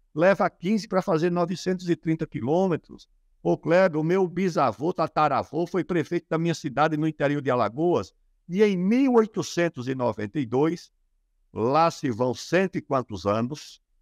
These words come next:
tá certo? Em mil oitocentos e noventa e dois, ele era o prefeito quando foi inaugurada a ferrovia na minha cidade, no interior de Alagoas. E hoje em dia você não consegue fazer uma ferrovia pra ligar um centro produtor de grãos do Mato Grosso a um porto no Rio Tapajós.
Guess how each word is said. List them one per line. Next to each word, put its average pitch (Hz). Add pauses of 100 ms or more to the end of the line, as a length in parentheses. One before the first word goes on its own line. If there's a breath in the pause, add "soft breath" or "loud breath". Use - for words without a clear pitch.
(220)
tá 101
certo? 131
Em 160
mil 170
oitocentos 160
e 123
noventa 123
e 120
dois, 156
ele 220
era 165
o 160
prefeito 175
quando 185
foi 196
inaugurada 180
a 170
ferrovia 196
na 202
minha 214
cidade, 196
no 214
interior 202
de 202
Alagoas. 196 (260)
E 214
hoje 196
em 175
dia 190
você 208
não 196
consegue 190
fazer 175
uma 175
ferrovia 175
pra 190
ligar 147 (480)
um 147
centro 220
produtor 135
de 156
grãos 165
do 165
Mato 143
Grosso 180
a 208
um 202
porto 214
no 170
Rio 160
Tapajós. 139